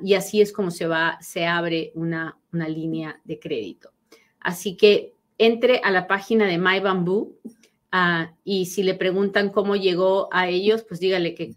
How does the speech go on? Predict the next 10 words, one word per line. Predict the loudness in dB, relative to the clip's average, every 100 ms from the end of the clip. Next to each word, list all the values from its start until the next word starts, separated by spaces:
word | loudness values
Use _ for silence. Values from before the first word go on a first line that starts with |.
| _
Katia | -6 -4 -4 -4
me | -4
pasó | -8 -10 -6
la | -4
voz. | -6 -10 _ _ -20 _ _ -16
<laughs> | -16 -20 _ -20 -12 -12 -12 -20 _ _ -16 -14 -16 _ _ -20 -20 -20 _ _ _ _ _ _ _ _ _ _ _ _ _ _ _ _ _ _ _ _ _ _ _ _ _ _ _ _ _ _ _ _ _ _ _ _ _ _ _ _ _ _ -10
A | -8 -8
ver, | -12 -14
déjeme | -16 -14 -14 -12 -12 -12 -4
ver. | 0 2 4 2 0 -8